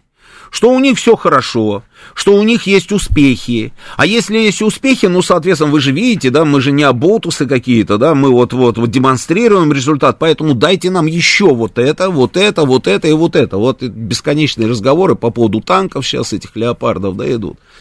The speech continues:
Там мелькали где-то там сообщения о том, что англичане хотят Апачи вертолёты им передать. Это же всё для этого и делается. То есть для того, чтобы получить системы вооружения и технику, они готовы уничтожить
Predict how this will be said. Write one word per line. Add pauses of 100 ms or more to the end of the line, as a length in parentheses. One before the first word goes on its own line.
(400)
Там (360)
мелькали
где-то
там
сообщения
о
том,
что
англичане
хотят
Апачи
вертолёты
им
передать.
Это
же
всё
для
этого
и
делается.
То
есть
для
того,
чтобы
получить (360)
системы
вооружения
и
технику, (240)
они
готовы (100)
уничтожить